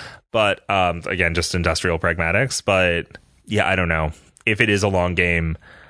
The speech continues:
I honestly don't see how they can reconcile when all they're doing is being so cruel to each other. And I, if they do reconcile, I don't see how it's gonna read as authentic in any way.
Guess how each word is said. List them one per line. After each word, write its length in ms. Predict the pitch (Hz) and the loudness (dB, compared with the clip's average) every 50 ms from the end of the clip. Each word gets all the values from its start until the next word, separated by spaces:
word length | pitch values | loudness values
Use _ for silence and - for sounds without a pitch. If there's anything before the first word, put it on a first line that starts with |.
| - - - - _ _ _ _ - | -20 -20 -20 -20 _ _ _ _ -4
I 140 | - 113 113 | -2 0 0
honestly 360 | 107 107 110 117 110 - 117 | 2 2 0 0 0 0 2
don't 160 | 107 113 107 | 2 2 2
see 240 | 101 - - 107 98 | 0 0 0 2 2
how 100 | 95 101 | 2 2
they 140 | 92 95 90 | 2 0 0
can 140 | - 95 87 | -2 -2 -2
reconcile 640 | 85 80 85 - 90 87 - 87 85 82 80 80 80 | 0 0 0 0 -2 -2 0 -2 0 0 0 0 0
when 120 | 85 82 | 0 0
all 140 | 67 90 90 | 0 0 2
they're 140 | 90 90 82 | 2 2 2
doing 240 | 82 87 85 87 | 2 2 2 2
is 100 | 87 85 | 0 0
being 160 | - 85 85 82 | 0 -2 -2 -2
so 400 | - - - - 95 87 87 80 | -2 -2 0 2 2 2 0 0
cruel 280 | - - 85 82 82 | 0 0 0 0 0
to 120 | 85 - 107 | 0 0 0
each 160 | 107 101 - | 0 0 0
other. 220 | 113 110 120 123 | 0 0 2 0
And 160 | 113 90 95 | 0 0 0
I, 120 | 92 92 - - | 0 0 0 0
if 160 | 104 98 - | 0 0 2
they 120 | - 95 | 0 0
do 160 | 90 87 90 | 0 0 0
reconcile, 500 | 87 90 90 87 104 101 - 107 104 104 101 | 0 2 0 0 0 -2 -2 0 2 2 2
I 60 | 95 | 2
don't 260 | 90 - 90 85 85 | 2 0 0 0 0
see 100 | - 95 | 0 0
how 100 | 85 90 | 2 0
it's 120 | 87 87 - | 0 0 0
gonna 160 | 92 87 82 | 0 0 0
read 180 | 78 80 82 | 0 0 0
as 140 | 82 82 - | 0 0 0
authentic 420 | 80 78 - 80 78 80 82 - - | -2 -2 -4 -4 -4 -4 -4 -4 -4
in 100 | - 80 | -4 -2
any 140 | 80 87 | -2 -2
way. 300 | 80 - - - 180 147 | -2 -2 -2 -2 -2 -4